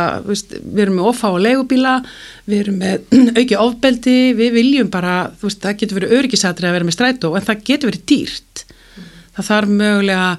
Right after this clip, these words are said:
ekki bara einn bílstjóra, heldur mögulega þarf öryggisverð um borð. Þú veist, þetta er allt saman umræða sem við eigum eftir að taka og erum ekki byrjuð á eftir, eftir heimsfaraldurinn, en þurfum að gera það.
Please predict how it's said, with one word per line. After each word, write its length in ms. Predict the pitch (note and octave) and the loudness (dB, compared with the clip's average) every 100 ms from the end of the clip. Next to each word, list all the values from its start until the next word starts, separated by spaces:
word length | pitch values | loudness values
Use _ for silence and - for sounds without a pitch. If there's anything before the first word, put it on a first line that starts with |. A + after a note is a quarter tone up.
| - - - - | -8 -20 -20 -10
ekki 260 | G3+ G#3 - | -6 -2 0
bara 220 | G#3 G3+ | 2 0
einn 120 | G3+ | 0
bílstjóra, 420 | C4+ D4+ - F3 | 0 0 0 -2
heldur 240 | F#3+ F#3+ G3 | -2 0 0
mögulega 280 | A3 F#3 F3 | 0 -2 -2
þarf 160 | F3+ G3 | 0 0
öryggisverð 560 | C#4+ C4 - F3+ F3 | 0 -2 -2 -2 -2
um 80 | F#3+ | -2
borð. 320 | F#3+ B3 D#3+ | 0 0 0
Þú 60 | E3+ | -2
veist, 160 | G3+ - | -6 -4
þetta 220 | D4+ C4 | -4 -2
er 40 | D4 | -2
allt 100 | - | -2
saman 240 | G3 F3+ | -2 0
umræða 300 | B3+ F#3+ D#3+ | 0 0 -2
sem 80 | F#3+ | -2
við 80 | F#3+ | -4
eigum 140 | F#3+ E3+ | -4 -4
eftir 140 | E3+ | -8
að 60 | - | -4
taka 300 | C4 C4 G#3 G#3 - - - - | -4 -4 -10 -12 -20 -20 -20 -4
og 200 | G3+ G#3+ | 0 2
erum 240 | A#3+ G#3+ | 2 0
ekki 140 | G#3+ F#3 | -2 -2
byrjuð 240 | G3+ F#3+ | -2 -2
á 80 | F3 F#3 | -2 -2
eftir, 340 | G3+ - E3+ - | -4 -4 -8 -8
eftir 340 | F#3+ - E3+ E3+ | -10 -8 -8 -4
heimsfaraldurinn, 640 | F#3+ A#3 F3+ E3 E3 A#3 A#3 _ _ _ _ | -4 -2 -4 -6 -6 -10 -12 _ _ _ _
en 180 | - G3 | -6 -4
þurfum 240 | A3+ C4 G#3+ | 0 0 0
að 60 | |
gera 140 | B3 | -2
það. 80 | F#3+ | -2